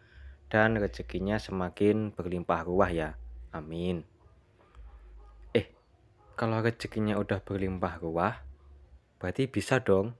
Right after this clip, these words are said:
beli mobil? Bisa, bisa. Kalau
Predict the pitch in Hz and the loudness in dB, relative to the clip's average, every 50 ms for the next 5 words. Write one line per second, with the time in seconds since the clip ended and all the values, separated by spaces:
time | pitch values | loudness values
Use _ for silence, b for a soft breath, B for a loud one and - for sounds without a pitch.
0 | _ _ - 98 95 92 92 90 85 - _ - 90 90 92 101 113 123 - - | _ _ -2 -2 0 0 0 -2 -4 -4 _ -4 -2 -2 0 -2 -4 -6 -8 -12
1 | - - - - - B B B B B B - - - 95 - - 104 85 78 | -14 -14 -14 -14 -14 B B B B B B -10 -6 -6 -4 0 2 2 2 2
2 | - - _ _ _ _ - 92 92 92 - - 85 80 - - b b b b | -2 -10 _ _ _ _ -8 -8 -8 -6 -6 -8 -8 -8 -8 -12 b b b b
3 | b b b b b b b b - - - 92 95 98 92 - - - | b b b b b b b b -16 -6 0 2 4 4 4 4 0 -6